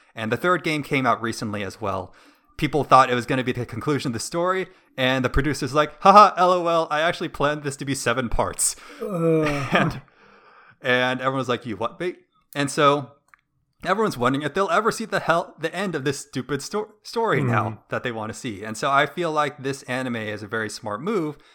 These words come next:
Speaker 1: It is a retelling of Shenmue one and part of Shenmue two, but I feel like if fans wanna see the end of this story that's supposed to be seven games long, an anime might be their best shot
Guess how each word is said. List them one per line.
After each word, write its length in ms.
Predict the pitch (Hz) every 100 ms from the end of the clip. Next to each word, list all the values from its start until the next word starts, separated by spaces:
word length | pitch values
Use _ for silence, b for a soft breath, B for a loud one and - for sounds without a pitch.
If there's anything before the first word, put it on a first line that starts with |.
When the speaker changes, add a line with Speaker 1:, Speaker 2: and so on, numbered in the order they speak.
| b
Speaker 1:
It 180 | - 156
is 340 | 165 185 196 196
a 100 | 160
retelling 480 | 165 - 143 147 123
of 60 | 104
Shenmue 360 | - 131 139
one 280 | 113 113 113
and 180 | 113 107
part 200 | - 120
of 60 | 120
Shenmue 320 | - 107 113
two, 340 | - 95 92 - b b b -
but 120 | 127
I 200 | 131 143
feel 260 | 139 165 156
like 340 | 147 143 139 - _ _ _ _
if 140 | 147 143
fans 360 | 156 165 175
wanna 240 | 147 151 156
see 200 | - 139
the 140 | 131
end 160 | 113 123
of 40 |
this 120 | 123 -
story 320 | - 113 120
that's 240 | 110 98
supposed 380 | - - 113 104
to 60 | 110
be 60 | 104
seven 300 | 107 104 110
games 240 | 107 104
long, 400 | 110 98 107 127 b b b 113
an 140 | 110
anime 380 | 143 160 143 127
might 220 | 110 107
be 100 | 110
their 140 | 101
best 220 | 98 - -
shot 160 | -